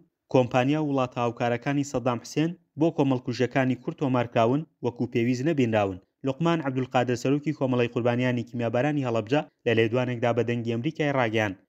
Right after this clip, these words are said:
«وەفدێکمان سەردانی دادگای تاوانی نێودەوڵەتیان کردووە.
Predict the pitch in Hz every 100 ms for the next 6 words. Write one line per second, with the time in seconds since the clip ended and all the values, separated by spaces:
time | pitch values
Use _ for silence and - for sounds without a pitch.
0 | _ 135 147 147 147 147 139 135 123 139
1 | 139 127 120 117 135 127 120 127 127 120
2 | 117 113 113 107 147 143 - 117 117